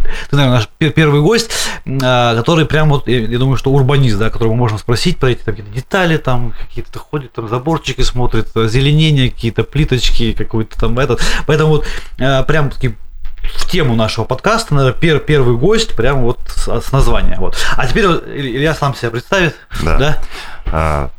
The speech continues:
Speaker 2: здравствуйте. Или доброе утро, добрый день, кому как удобней. Меня зовут Илья Курбатов, я руководитель направления благоустройства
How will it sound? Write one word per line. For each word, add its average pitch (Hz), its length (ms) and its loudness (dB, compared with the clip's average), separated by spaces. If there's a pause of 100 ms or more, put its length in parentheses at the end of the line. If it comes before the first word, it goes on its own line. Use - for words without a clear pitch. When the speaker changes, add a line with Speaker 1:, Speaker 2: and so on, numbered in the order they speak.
(140)
Speaker 2:
здравствуйте. 87 840 0 (720)
Или 73 180 -2
доброе 73 380 0
утро, 101 260 0
добрый 73 280 0
день, 120 220 0
кому 78 240 0
как - 240 -6
удобней. 113 420 0 (760)
Меня 95 180 2
зовут 82 420 0 (120)
Илья 82 260 2
Курбатов, 101 480 0 (300)
я 82 280 0
руководитель 80 760 0
направления 76 500 0
благоустройства 73 760 -2